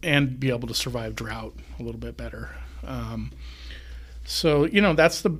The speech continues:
that's the best thing is just, um, keeping 'em well watered the best you can. I know not everybody is gonna be able to reach a hose or get water to 'em, you know, on a regular basis, but whatever, whatever you can do, so, you know,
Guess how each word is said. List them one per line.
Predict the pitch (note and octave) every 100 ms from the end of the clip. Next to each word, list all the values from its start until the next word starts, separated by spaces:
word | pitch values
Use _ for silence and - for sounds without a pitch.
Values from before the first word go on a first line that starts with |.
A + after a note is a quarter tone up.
| -
that's | D#3+ F3
the | G#3
best | C#3 D3 -
thing | B2+
is | B2 A#2+
just, | C#3 - -
um, | C3+ B2 A#2+ B2 - - - - -
keeping | D3 D#3+
'em | E3 D#3
well | D3+ E3
watered | D3 C3+ C#3+ D3 D3 - - - -
the |
best | C#3 C3+ - E3+
you |
can. | D3 F3 C#3+ C3+ C#3+
I | C#3
know | C#3+ C#3+
not | C#3 C#3
everybody | C3+ C3+ C#3 C3+ C3+ C3 - - - - - -
is | C3+
gonna | D3
be | C#3
able | C3+ C3+
to | C3
reach | C#3 -
a | C#3
hose | D3+ C#3 C#3 C#3 C3
or | B2+ A#2 - - - -
get | D3
water | C3 B2+ C3+ C3
to | - C3+
'em, | B2+ B2 C3+ - - -
you | E3+
know, | B2+ A#2
on | A#2 A#2+
a |
regular | A#2+ B2+ B2+ A#2
basis, | B2 B2 - B2
but | - -
whatever, | C3 C3 B2+ C3 C3 - - -
whatever | - C#3+ D3
you | C#3+
can | D3+
do, | C#3 C#3+
so, | - -
you | E3
know, | C#3+